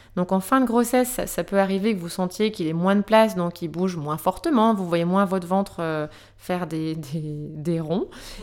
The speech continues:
Mais par contre, au niveau fréquence, vous devez le sentir un peu par phase de douze heures, quoi. Donc si vous sentez qu'il a peu bougé, posez-vous sur le côté gauche, mettez les mains à plat sur votre ventre, stimulez-le.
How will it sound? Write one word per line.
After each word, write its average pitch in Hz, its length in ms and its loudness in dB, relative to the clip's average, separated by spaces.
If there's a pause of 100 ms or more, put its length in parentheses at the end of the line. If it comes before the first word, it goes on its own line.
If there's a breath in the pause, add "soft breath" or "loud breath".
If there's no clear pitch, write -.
(140 loud breath)
Mais 208 160 8
par 175 240 2
contre, 277 180 2
au 220 40 6
niveau 190 220 4
fréquence, 233 560 2
vous 180 100 -4
devez 170 180 2
le 220 80 2
sentir 196 420 0
un 180 80 2
peu 226 160 0
par 165 220 -2
phase 214 200 2
de 180 120 0
douze 175 180 -4
heures, 135 220 -10
quoi. - 100 -20 (400 soft breath)
Donc 160 220 -6
si - 260 -4
vous 185 320 -2
sentez 196 360 0
qu'il 160 160 -6
a 143 40 -2
peu 254 320 2
bougé, 202 500 0 (520 loud breath)
posez-vous 214 800 2
sur 220 200 -2
le 202 120 4
côté 202 320 -6
gauche, 226 680 0 (640 soft breath)
mettez 247 320 6
les 247 100 8
mains 220 140 6
à 208 60 6
plat 190 160 2
sur 180 160 -2
votre 160 180 -2
ventre, 196 240 2
stimulez-le. 220 760 2